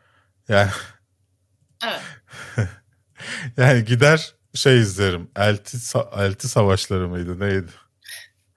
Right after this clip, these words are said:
Speaker 2: <laughs> Eltilerin
Speaker 1: Of, öyle bir
Speaker 2: Savaşı mı? Elti-
Speaker 1: E-, Eltilerin Savaşı, gider onu izlerim, daha iyi. O kadar diyeyim. Haftanın en kötü fragmanı da buydu. Bu hafta ne izledin Su?
Speaker 2: Bu hafta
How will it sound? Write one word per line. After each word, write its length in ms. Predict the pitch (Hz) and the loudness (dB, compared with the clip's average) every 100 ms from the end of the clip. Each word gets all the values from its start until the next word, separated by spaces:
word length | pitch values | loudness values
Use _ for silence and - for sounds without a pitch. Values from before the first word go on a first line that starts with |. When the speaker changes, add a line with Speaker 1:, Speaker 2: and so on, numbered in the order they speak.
| _ _ - - - - 226 - _ 247 | _ _ -20 -20 -20 -20 -20 -20 _ -14
Speaker 2:
<laughs> 100 | 247 | -6
Eltilerin 400 | 170 90 220 226 | -4 -4 -6 0
Speaker 1:
Of, 60 | 104 | 2
öyle 260 | 104 104 | 4 2
bir 120 | 104 107 | 0 -2
Speaker 2:
Savaşı 120 | - | -4
mı? 340 | - - - 110 | -16 -18 -6 2
Elti- 340 | 110 113 117 | 4 6 4
Speaker 1:
E-, 20 | |
Eltilerin 400 | 110 - 113 110 | 4 0 0 2
Savaşı, 460 | 107 110 101 95 104 | 2 2 2 0 -4
gider 240 | 104 135 | 0 4
onu 240 | 123 117 110 | 6 6 4
izlerim, 440 | 101 98 107 117 | 0 0 -2 2
daha 220 | 104 90 | 4 4
iyi. 240 | 82 78 - _ _ _ _ _ - | 2 -8 -18 _ _ _ _ _ -10
O 100 | 104 | -6
kadar 400 | 98 85 85 80 | -2 2 0 -2
diyeyim. 260 | 87 110 120 - - - | -6 -8 -10 -16 -12 -2
Haftanın 460 | 104 - 101 95 | -2 0 -6 -4
en 160 | 92 87 | -4 -6
kötü 220 | 87 - | -8 -10
fragmanı 500 | - 85 78 82 98 | -4 -2 -2 -6 -2
da 140 | 123 | -2
buydu. 340 | 98 87 78 - - - _ | -2 -4 -6 -12 -16 -20 _
Bu 80 | 135 | 6
hafta 300 | 175 - 196 | 6 4 2
ne 100 | 190 | 4
izledin 380 | 214 190 120 110 | 4 2 2 0
Su? 360 | - 95 113 _ _ _ _ _ - - _ _ - | -2 -6 -6 _ _ _ _ _ -20 -20 _ _ -6
Speaker 2:
Bu 140 | 311 | 0
hafta 360 | 330 302 - | 0 0 -2